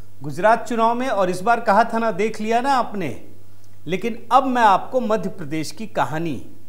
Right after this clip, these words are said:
एक एक करके सारी चीजें बता रहा हूं। मध्य प्रदेश में, छत्तीसगढ़ में और राजस्थान में,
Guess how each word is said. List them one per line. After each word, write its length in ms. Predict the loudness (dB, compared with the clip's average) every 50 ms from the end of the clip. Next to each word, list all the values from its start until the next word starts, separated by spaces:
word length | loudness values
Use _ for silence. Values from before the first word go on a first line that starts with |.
| -8 -4 -4
एक 180 | -2 -2 0 -2
एक 180 | -2 -2 0
करके 340 | 0 0 0 -2 -6 -8 -4
सारी 300 | 2 4 4 4 4 2
चीजें 360 | -2 -4 -4 -2 0 0 0
बता 260 | 0 0 2 2 2
रहा 120 | 2 2 0
हूं। 400 | -2 -2 -2 -2 -4 -4 -6 -6 -8 -8 -8 -8 -8 -8 -8 -6
मध्य 340 | 2 4 4 4 6 4 2
प्रदेश 600 | 0 0 -2 -4 -2 0 0 2 2 0 -2 -4
में, 320 | -4 -6 -6 -6 -8 -8 -8 -8 -8 -8 -8 -8 -8 -8 -8 -8 -8 -2
छत्तीसगढ़ 760 | -2 0 0 0 -2 -2 0 0 0 2 4 4 4 4 2
में 240 | -2 -4 -6 -8 -8 -8 -8 -8 -8 -8 -4 0
और 200 | 2 2 2 2
राजस्थान 760 | 0 0 0 0 0 -2 -4 -4 -6 -6 -4 -4 -2 -2 -4
में, 260 | -4 -6 -8 -8